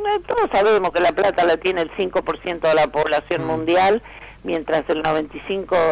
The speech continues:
Speaker 1: es, es un desastre. Entonces, eh, el planteo que hace el observatorio es decir, bueno, a ver, ¿de qué manera esta plata se fuga desde
Speaker 2: Claro.
Speaker 1: los trabajadores?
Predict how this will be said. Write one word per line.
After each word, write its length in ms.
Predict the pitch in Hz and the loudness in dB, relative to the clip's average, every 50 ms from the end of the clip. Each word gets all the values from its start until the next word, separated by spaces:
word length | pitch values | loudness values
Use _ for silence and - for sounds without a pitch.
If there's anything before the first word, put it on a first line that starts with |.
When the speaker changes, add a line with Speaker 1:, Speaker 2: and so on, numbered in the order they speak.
| 151 - | 2 0
Speaker 1:
es, 120 | - 156 - - - - - - 143 - - - - | -2 -6 -8 -10 -20 -20 -16 -14 -14 -14 -14 -12 -10
es 100 | - 160 - | -10 -10 -8
un 120 | - 175 151 | -8 -8 -4
desastre. 640 | 151 147 - - 160 127 - - - - - 135 - - - - - - - - - - - | -4 -4 -2 -2 -4 -4 -4 -8 -10 -8 -8 -10 -10 -12 -20 -20 -20 -20 -20 -20 -16 -10 -6
Entonces, 520 | 185 190 190 - 226 247 240 294 277 254 - - - - - - | -6 -6 -2 -2 -2 -2 0 0 0 0 -2 -6 -20 -18 -10 -6
eh, 580 | - 131 180 170 165 156 151 123 95 95 101 104 | -2 0 2 2 2 2 2 0 -2 -2 -2 -2
el 100 | 165 165 | -4 -4
planteo 600 | - 180 175 175 180 175 - 240 254 262 254 247 | -2 0 0 0 0 0 2 2 4 4 2 2
que 140 | - 220 226 | 2 2 2
hace 240 | 226 226 226 - 220 | 2 2 2 2 2
el 80 | 214 214 | 2 2
observatorio 760 | 202 190 - 220 214 220 214 196 202 - 240 240 240 233 220 | 0 0 0 0 2 2 2 2 2 2 0 2 4 4 2
es 280 | 208 196 - - 165 170 | 2 2 -2 -4 -6 -4
decir, 340 | 180 180 - - 196 170 160 | -6 -4 -2 -2 -2 0 2
bueno, 320 | 196 196 165 156 143 - | 2 0 0 0 -2 -4
a 120 | - 160 170 | 0 2 4
ver, 180 | 170 156 127 - - - - - - - - - - - - - - | 4 4 2 0 -4 -14 -20 -20 -20 -20 -20 -20 -20 -20 -20 -20 -10
¿de 200 | - 175 202 196 | -2 0 0 0
qué 200 | 202 - 302 320 | 0 0 -2 0
manera 680 | 349 339 302 262 233 214 208 196 180 190 196 226 247 - - - | 2 2 2 2 2 2 2 2 2 4 2 2 2 -2 -4 -2
esta 320 | 202 190 202 - - 185 175 | -2 -2 -2 -2 -4 -4 -2
plata 440 | - 196 202 196 180 - 185 156 - - | 0 0 2 2 2 0 -2 -4 -2 -2
se 140 | 180 160 156 - - - | -2 -2 -2 -4 -8 -6
fuga 540 | 277 294 294 277 247 240 247 180 151 139 - - - - - - - - | -2 -2 -2 0 0 2 2 2 2 0 -2 -10 -20 -20 -20 -20 -12 -4
desde 320 | - 170 170 151 175 160 156 | 0 0 2 2 2 2 2
Speaker 2:
Claro. 180 | 151 147 143 139 | 2 2 0 0
Speaker 1:
los 40 | - - - - | -2 -8 -8 -2
trabajadores? 920 | 151 160 151 147 151 147 - 165 156 175 190 214 208 196 202 214 247 | 0 2 4 2 2 2 0 0 2 4 4 2 2 2 2 2 0